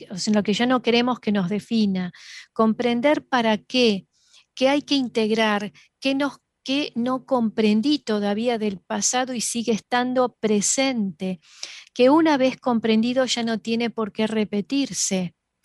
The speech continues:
Por eso decimos comprender y recordar, reconocer la ruta por la que íbamos,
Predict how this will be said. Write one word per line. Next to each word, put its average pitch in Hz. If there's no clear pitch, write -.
Por 226
eso 247
decimos 247
comprender 214
y 262
recordar, 226
reconocer 220
la 277
ruta 226
por 202
la 208
que 196
íbamos, 208